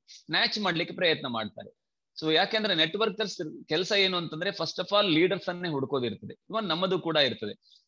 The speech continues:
ಆವಾಗ ಅವ್ರು ಹೇಳ್ತಾರೆ, "ನೀವು ಇಷ್ಟುವರೆಗೆ ಎಷ್ಟು ಹಣ ಮಾಡ್ಬೋದಿತ್ತು,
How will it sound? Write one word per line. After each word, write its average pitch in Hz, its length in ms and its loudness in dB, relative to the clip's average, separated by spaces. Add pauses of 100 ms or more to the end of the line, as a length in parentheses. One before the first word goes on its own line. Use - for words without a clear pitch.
ಆವಾಗ 214 280 6
ಅವ್ರು 202 200 6
ಹೇಳ್ತಾರೆ, 165 320 2
"ನೀವು - 420 -8
ಇಷ್ಟುವರೆಗೆ 196 540 0
ಎಷ್ಟು 175 280 0
ಹಣ 185 120 -4
ಮಾಡ್ಬೋದಿತ್ತು, 151 760 -2